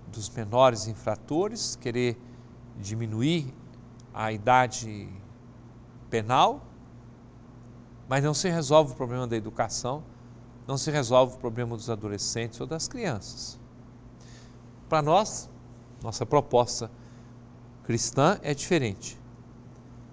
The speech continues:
Trata-se de buscar na palavra de Deus as luzes para entender os acontecimentos.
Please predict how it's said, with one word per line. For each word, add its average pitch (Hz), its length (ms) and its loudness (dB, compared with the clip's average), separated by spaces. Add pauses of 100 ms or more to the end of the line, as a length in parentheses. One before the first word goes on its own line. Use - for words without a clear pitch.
(300)
Trata-se 175 540 6
de 151 120 -4
buscar 143 540 4
na 156 120 2
palavra 131 440 6
de 110 120 -4
Deus 143 320 0
as 127 200 0
luzes 117 680 -4 (840)
para 143 200 6
entender 131 440 4
os 117 140 -2
acontecimentos. 104 1120 -4